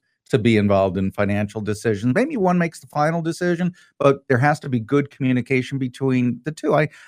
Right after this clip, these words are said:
I don't care if it's the old school, you know, male, female, um, maybe just, uh, live-in partners or same-sex marriages or, or whatever the case is. You want both people involved, because what you don't want is what I experienced about ten years ago, where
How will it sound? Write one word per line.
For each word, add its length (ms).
I 60
don't 140
care 220
if 100
it's 260
the 140
old 180
school, 300
you 60
know, 100
male, 360
female, 720
um, 420
maybe 220
just, 320
uh, 320
live-in 420
partners 640
or 220
same-sex 640
marriages 540
or, 120
or 180
whatever 260
the 80
case 320
is. 260
You 140
want 380
both 420
people 440
involved, 600
because 380
what 160
you 100
don't 400
want 220
is 100
what 140
I 80
experienced 580
about 240
ten 240
years 280
ago, 260
where 320